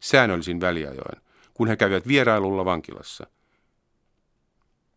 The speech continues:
Vuoden kaksituhatta kolmetoista marraskuussa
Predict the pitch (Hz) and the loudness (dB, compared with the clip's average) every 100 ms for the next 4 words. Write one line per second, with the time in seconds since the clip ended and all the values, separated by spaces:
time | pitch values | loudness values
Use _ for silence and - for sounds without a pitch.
0 | _ _ _ _ _ _ _ - 147 180 | _ _ _ _ _ _ _ 2 6 6
1 | 151 156 - 185 185 160 151 - - 208 | 6 2 4 4 4 0 0 -2 2 4
2 | 180 131 104 - 123 165 139 - - 110 | 4 0 -2 2 4 4 2 -2 -4 -4
3 | - - 107 | -2 -2 -2